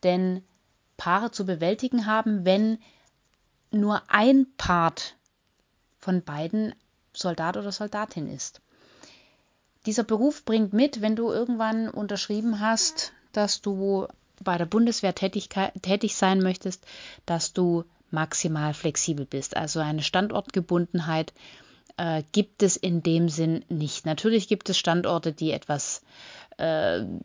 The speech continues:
sag ich jetzt mal, sicherer sind als andere, ja, die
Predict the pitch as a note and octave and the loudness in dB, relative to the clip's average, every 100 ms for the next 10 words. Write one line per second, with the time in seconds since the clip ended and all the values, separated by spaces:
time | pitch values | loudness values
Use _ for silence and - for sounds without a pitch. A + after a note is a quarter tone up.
0 | - F3 - F3+ F#3 F#3 E3+ D#3+ D#3 G3+ | -12 -12 2 6 6 4 2 0 2 0
1 | A3 B3 A3+ A3 F#3+ A3 B3 B3 - - | 6 6 8 6 6 6 6 4 0 -4
2 | F3+ E3+ - F3 G3 A#3+ B3+ C#4+ D#4+ G#3+ | -2 -4 -6 -2 2 2 4 2 0 -2
3 | G3 G#3 G3+ E3+ | -2 -2 -2 -4